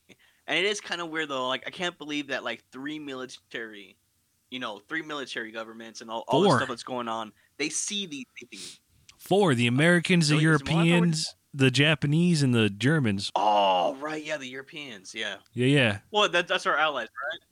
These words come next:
Speaker 2: Yeah, but that's still, that's still four separate entities that are reporting this shit, you know what I mean?
Speaker 1: Yeah, so that's actually, that's, that's, that's pretty crazy. And, and, and I swear nobody talks about this, and this is, like,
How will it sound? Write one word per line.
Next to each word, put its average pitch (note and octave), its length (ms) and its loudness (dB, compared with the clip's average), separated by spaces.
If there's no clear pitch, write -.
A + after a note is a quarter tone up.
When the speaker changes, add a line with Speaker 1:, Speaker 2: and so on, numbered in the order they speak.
Speaker 2:
Yeah, E3 160 6
but C#3 80 4
that's D3 180 2
still, F3+ 260 4
that's E3 160 4
still F3+ 260 4
four D#3+ 300 0
separate D3+ 340 -2
entities C#3+ 400 -2
that B2+ 100 2
are A2+ 200 0
reporting B2 500 -4
this A2 100 0
shit, A2 240 0
you A2+ 80 -2
know B2 100 4
what A2+ 100 4
I A2 40 2
mean? B2 240 0
Speaker 1:
Yeah, B2 420 0
so C#3+ 160 -14
that's D3 200 -8
actually, - 220 -14
that's, - 260 -14
that's, F#3 500 -14
that's - 220 -20
pretty G#3+ 180 -8
crazy. C#3 600 -12
And, F3+ 100 -8
and, F3+ 320 -14
and G#3+ 100 -4
I G3+ 80 -2
swear E4+ 300 -12
nobody C4 380 -12
talks - 380 -14
about D3 320 -10
this, B2 180 -12
and C#3+ 120 -14
this F3 140 -8
is, G3+ 180 -12
like, G#3+ 360 -6